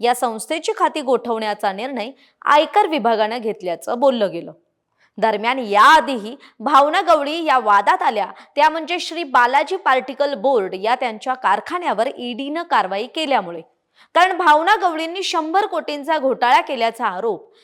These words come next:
भाजप नेते किरीट सोमय्यांनी केला होता. भावना गवळींनी पंचावन्न कोटींचा बालाजी पार्टिकल बोर्ड हा कारखाना पंचवीस लाख रुपयात घेतला. दोन हजार एकोणीस मध्ये रिसोड येथील जनशिक्षण संस्था आणि महिला उत्कर्ष प्रतिष्ठान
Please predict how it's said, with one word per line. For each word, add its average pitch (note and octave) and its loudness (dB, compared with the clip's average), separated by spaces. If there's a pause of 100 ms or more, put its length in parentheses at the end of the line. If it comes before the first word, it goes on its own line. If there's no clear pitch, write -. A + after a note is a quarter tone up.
(140)
भाजप B3 0
नेते C4+ -2
किरीट E4+ -4
सोमय्यांनी G3+ -4
केला G#3 0
होता. F#3 -8 (180)
भावना A3+ 6
गवळींनी A3 2
पंचावन्न C4+ 0
कोटींचा D#4 -2
बालाजी B3 2
पार्टिकल C4 -2
बोर्ड G3+ 0
हा F3+ -2
कारखाना G3 -2 (420)
पंचवीस F4 0
लाख D#4 4
रुपयात C4 0
घेतला. A#3 -8 (320)
दोन E4+ 2
हजार G4+ 4
एकोणीस F#4+ -2
मध्ये C#4+ 4
रिसोड C4 2
येथील B3 -2
जनशिक्षण C#4 -6
संस्था C4+ -4
आणि C4+ -2
महिला B3+ -4
उत्कर्ष B3 -2
प्रतिष्ठान A#3+ -4